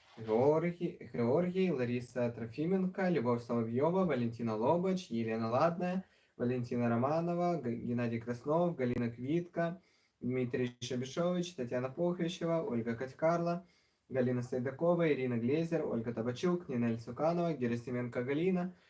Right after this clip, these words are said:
Тарана Махровар, Світлана Чебаненко, Тарана...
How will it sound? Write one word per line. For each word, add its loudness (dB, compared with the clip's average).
Тарана 0
Махровар, 0
Світлана -2
Чебаненко, -2
Тарана... -4